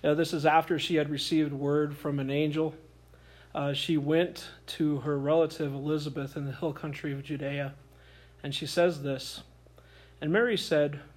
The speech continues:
'My soul magnifies the Lord, and my spirit rejoices in God my Savior, for he has looked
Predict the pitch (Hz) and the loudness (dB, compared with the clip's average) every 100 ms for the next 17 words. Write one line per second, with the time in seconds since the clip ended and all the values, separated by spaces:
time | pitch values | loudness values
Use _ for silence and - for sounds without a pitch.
0 | - - 151 - 196 196 175 175 170 156 | -14 -6 -4 2 4 4 4 2 0 0
1 | 165 160 156 156 139 139 139 139 - - | 4 4 2 -2 -4 -2 -2 -6 -14 -20
2 | - - - - - 151 143 - 170 170 | -20 -20 -20 -18 -2 2 2 0 2 4
3 | 165 160 147 151 160 160 156 160 147 143 | 4 0 2 4 4 2 0 0 0 0
4 | 147 151 147 139 - 143 139 135 135 - | 2 2 0 -2 -2 -2 -2 -6 -8 -12
5 | - - - - - 160 151 220 196 147 | -20 -20 -20 -14 -4 -2 2 2 2 0
6 | 143 185 190 - | 2 2 2 -4